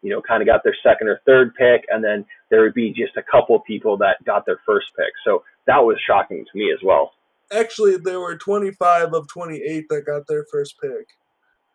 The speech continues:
Speaker 1: Wow. Yeah,
Speaker 2: Yeah.
Speaker 1: that's insane.
Speaker 2: And I, and I know some peop-, so, and for people who aren't on the Discord and may happen to stumble across this, so you get to submit, um, up to ten choices,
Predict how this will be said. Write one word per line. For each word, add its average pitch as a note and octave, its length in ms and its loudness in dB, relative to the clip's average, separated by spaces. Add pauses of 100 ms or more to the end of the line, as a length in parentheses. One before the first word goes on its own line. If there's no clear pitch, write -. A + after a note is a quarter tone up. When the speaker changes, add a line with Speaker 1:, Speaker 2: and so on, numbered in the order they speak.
(140)
Speaker 1:
Wow. G#2+ 320 2 (240)
Yeah, A2+ 200 0
Speaker 2:
Yeah. F#2+ 60 0 (100)
Speaker 1:
that's C3+ 240 2
insane. A2 680 -4 (300)
Speaker 2:
And F3 140 -10
I, D3+ 60 -10 (100)
and E3+ 100 -8
I F#3 80 -6
know A3+ 140 0
some A3 240 -6
peop-, G#3 240 -12
so, F3 480 -2 (140)
and E3+ 120 -14
for F3 140 -18
people F#3 380 -10
who D#3+ 320 -6
aren't D3+ 240 -4
on D3 100 -4
the C3+ 80 -10
Discord C3 580 -10 (140)
and C3+ 180 -18
may C3+ 140 -14
happen B2+ 320 -16
to C3 60 -18
stumble C3 280 -12
across B2+ 340 -10
this, C3 220 -14
so C3 240 -10 (280)
you D3 100 -14
get F3+ 200 -10
to F3 100 -12
submit, D3+ 580 -6 (420)
um, C3+ 440 -10
up D3 160 -12
to D3+ 120 -14
ten E3 300 -12
choices, D3 800 -4